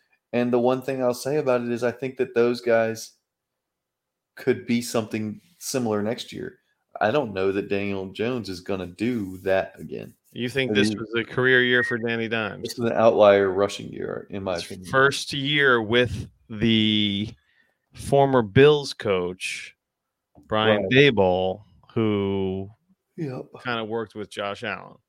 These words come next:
Speaker 2: Brought
Speaker 1: But
Speaker 2: that
Speaker 1: it
Speaker 2: mentality to Danny Dimes.
Speaker 1: Did you
Speaker 2: Whatever.
Speaker 1: hear they're trying to sign him to an extension? They're just trying to figure out if it's gonna be three or four years. I cannot wait for them to do that. And then just the bottom falls out on him.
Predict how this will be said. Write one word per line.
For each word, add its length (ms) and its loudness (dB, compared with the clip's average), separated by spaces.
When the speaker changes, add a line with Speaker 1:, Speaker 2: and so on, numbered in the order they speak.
Speaker 2:
Brought 260 4
Speaker 1:
But 80 -6
Speaker 2:
that 160 -2
Speaker 1:
it 60 -2
Speaker 2:
mentality 960 4
to 120 -12
Danny 360 -2
Dimes. 840 -4
Speaker 1:
Did 180 -8
you 80 -2
Speaker 2:
Whatever. 140 0
Speaker 1:
hear 120 6
they're 140 4
trying 280 2
to 60 -4
sign 320 0
him 160 -6
to 120 -4
an 60 -2
extension? 540 -6
They're 140 -2
just 280 -10
trying 160 0
to 100 0
figure 160 4
out 60 10
if 60 0
it's 100 -10
gonna 160 -6
be 80 -12
three 320 -4
or 180 -2
four 260 -4
years. 440 -8
I 200 -4
cannot 340 -4
wait 220 -2
for 80 -14
them 160 -10
to 60 -6
do 80 -6
that. 380 -8
And 140 -14
then 300 -10
just 360 -18
the 60 -2
bottom 380 2
falls 300 0
out 180 -4
on 220 -8
him. 120 -18